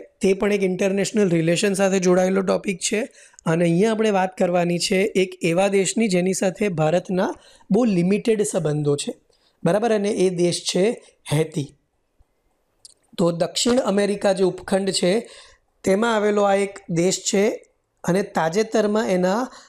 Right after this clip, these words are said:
પ્રમુખની, એના રાષ્ટ્રપતિની હત્યા કરવામાં આવી છે. તો બહુ સ્પષ્ટ રીતે તમને એક્ઝામમાં પૂછાઈ શકે કે તાજેતરમાં કયા દેશની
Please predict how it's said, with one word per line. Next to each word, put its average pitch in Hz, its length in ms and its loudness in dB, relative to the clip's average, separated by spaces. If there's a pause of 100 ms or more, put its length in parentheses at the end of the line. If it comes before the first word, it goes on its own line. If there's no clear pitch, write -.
(200)
પ્રમુખની, 190 520 0
એના 170 180 2
રાષ્ટ્રપતિની 180 800 0
હત્યા 180 300 0
કરવામાં 180 440 0
આવી 180 160 0
છે. 196 240 -2 (420)
તો 185 120 2
બહુ 190 380 2 (960)
સ્પષ્ટ - 540 -2
રીતે 214 220 2
તમને 196 300 0
એક્ઝામમાં 190 420 -2
પૂછાઈ 185 280 0
શકે 180 260 -2
કે 180 140 0
તાજેતરમાં 175 640 0
કયા 180 240 2
દેશની 180 560 0